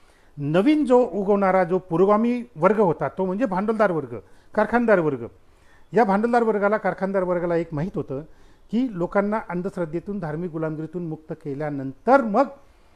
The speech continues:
आपला भांडवलशाहीचा विकास होईल, औद्योगिकरण वाढेल, प्रोडक्शन वाढेल आणि आपण जे कारखान्यांमध्ये प्रोडक्शन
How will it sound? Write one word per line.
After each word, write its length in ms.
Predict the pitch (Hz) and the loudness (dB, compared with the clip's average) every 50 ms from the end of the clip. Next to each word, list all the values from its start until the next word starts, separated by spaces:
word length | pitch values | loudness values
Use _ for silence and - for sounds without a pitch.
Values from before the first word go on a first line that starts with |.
| _ _ _ _ _ _ _ _ _ - | _ _ _ _ _ _ _ _ _ -4
आपला 280 | 180 170 - 202 202 | -4 -2 0 0 0
भांडवलशाहीचा 640 | 202 156 151 151 147 170 175 - - 147 139 - 170 | 0 0 -2 -4 -4 -6 -6 -4 -2 -4 -2 -2 -2
विकास 340 | 156 143 135 - 156 147 143 - - | -4 -4 -2 -2 -2 -2 -2 -2 -4
होईल, 180 | 143 170 202 208 - _ _ _ _ _ _ _ _ _ - - - - - - _ _ - _ - | -6 -6 -6 -8 -12 _ _ _ _ _ _ _ _ _ -20 -20 -20 -20 -20 -20 _ _ -20 _ 2
औद्योगिकरण 640 | - 170 170 151 175 190 208 226 - - 180 170 165 | 2 2 4 4 2 0 0 -2 -2 0 0 0 0
वाढेल, 400 | 156 151 147 135 131 135 151 196 190 - - - _ _ _ _ - - | 0 0 0 0 0 -2 -4 -4 -8 -14 -20 -20 _ _ _ _ -6 0
प्रोडक्शन 480 | 165 165 180 208 214 - - 202 190 | 2 4 4 4 2 2 0 -2 0
वाढेल 380 | 190 160 147 135 139 160 190 208 - - - - - - - - - | 2 4 2 4 2 0 -4 -6 -10 -18 -20 -20 -20 -20 -18 -6 -2
आणि 200 | 156 196 240 254 | 0 2 4 4
आपण 300 | 214 202 202 247 262 247 | 4 4 4 2 0 0
जे 100 | 254 254 | -2 -2
कारखान्यांमध्ये 580 | - 226 208 208 - 196 202 202 190 180 190 | 0 0 -2 0 -2 -2 -2 -2 -2 -2 -2
प्रोडक्शन 480 | - 170 156 151 165 - - 180 170 | 0 0 0 0 0 -2 -6 -6 -8